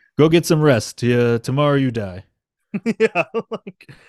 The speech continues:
Speaker 2: and yeah, Leandra going to, uh, the Kree and the Skrulls, just being like, "Hey, is it cool if I do this?" Y-, "Yeah, sure, whatever. We're gonna
Speaker 1: Yeah, they're
Speaker 2: try and cheat."
Speaker 1: one hundred percent like, "Yeah, that's fine. It might be
Speaker 2: Like, they
Speaker 1: entertaining,
Speaker 2: agreed
Speaker 1: but, like,"
Speaker 2: immediately. <laughs>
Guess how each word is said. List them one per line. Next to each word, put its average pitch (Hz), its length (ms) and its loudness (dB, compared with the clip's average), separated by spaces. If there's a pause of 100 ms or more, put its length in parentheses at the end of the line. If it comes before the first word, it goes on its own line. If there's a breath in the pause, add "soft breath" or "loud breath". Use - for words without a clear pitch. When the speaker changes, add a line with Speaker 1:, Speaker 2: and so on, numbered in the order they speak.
(280 loud breath)
Speaker 2:
and 190 140 2
yeah, 202 80 2
Leandra 175 580 0
going 156 460 -4
to, 139 240 -6
uh, 117 220 -10
the 113 160 -16
Kree 135 580 -8
and 117 160 -12
the 110 40 -14
Skrulls, 123 640 -10 (240 soft breath)
just 147 80 -18
being 156 100 -4
like, 135 100 -8
"Hey, 208 180 2
is 160 120 -4
it 160 60 -14
cool 202 180 -2
if 185 80 -4
I 180 80 -2
do 170 220 -8
this?" 233 340 -6 (640)
Y-, 180 180 -18
"Yeah, 196 300 0
sure, 151 340 -4
whatever. 123 460 -4
We're 123 120 -14
gonna 156 180 -4
Speaker 1:
Yeah, 180 120 0
they're 175 160 -4
Speaker 2:
try 175 160 -4
and 175 80 -2
cheat." - 0 -
Speaker 1:
one 175 80 -6
hundred 156 180 -6
percent 139 220 -8
like, 143 160 -10
"Yeah, 165 320 -6
that's 170 180 -12
fine. 98 460 -10
It 156 100 -6
might 147 180 -2
be 120 80 -2
Speaker 2:
Like, 104 200 -2
they 175 140 0
Speaker 1:
entertaining, 269 80 -2
Speaker 2:
agreed 220 180 -2
Speaker 1:
but, 175 60 -2
like," 156 60 -4
Speaker 2:
immediately. 139 480 -6 (120)
<laughs> 139 80 -12